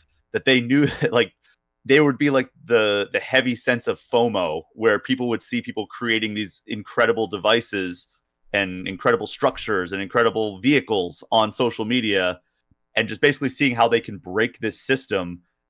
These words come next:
And they'd be like, "Oh, that looks like a lot of fun. I wanna do that too." And then they'd go buy the game. I'm really excited to see, like, how the sales have progressed, because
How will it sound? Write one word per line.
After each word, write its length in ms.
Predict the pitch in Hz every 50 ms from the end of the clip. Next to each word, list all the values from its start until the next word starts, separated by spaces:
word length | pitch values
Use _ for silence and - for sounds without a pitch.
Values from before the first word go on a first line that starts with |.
| _ _ _
And 120 | - 123 127
they'd 60 | 117
be 80 | 110 110
like, 80 | - -
"Oh, 200 | - - 117 123
that 100 | - 190
looks 140 | 165 160 -
like 100 | 139 113
a 60 | 110
lot 160 | 110 117 113 104
of 80 | -
fun. 200 | - 156 143 104
I 60 | 95
wanna 180 | 143 180 175 127
do 120 | 110 113 117
that 220 | 110 110 104 -
too." 180 | - 214 175 117
And 80 | 95
then 80 | 98 101
they'd 180 | 113 123 131 123
go 160 | 139 120 120
buy 220 | 120 127 120 113
the 100 | 98 107
game. 280 | 87 - 156 170 139 98
I'm 200 | 117 139 151 147
really 280 | 143 160 180 185 156
excited 400 | 110 - - - 143 135 131 98
to 40 | 101
see, 260 | 117 - - 127 123
like, 200 | 110 101 95 92
how 240 | - - - 117 123
the 120 | 117 104 98
sales 500 | - - 107 104 107 104 98 95 - -
have 180 | 104 95 -
progressed, 640 | _ - 85 - _ 92 110 120 110 - - - -
because 300 | 117 113 - 127 - -